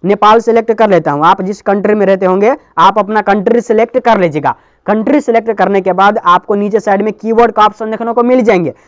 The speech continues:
फिर आप लोगों को keyword पर click कर देना है। keyword पर click कर देने के बाद आपको यहाँ पर सबसे पहले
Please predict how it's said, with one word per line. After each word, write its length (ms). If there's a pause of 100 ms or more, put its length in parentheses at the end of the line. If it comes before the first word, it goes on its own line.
(140)
फिर 80
आप 180
लोगों 200
को 160
keyword 400
पर 180
click 320
कर 180
देना 220
है। 140 (380)
keyword 320
पर 160
click 280
कर 200
देने 220
के 140
बाद 300 (300)
आपको 280
यहाँ 160
पर 120
सबसे 280
पहले 280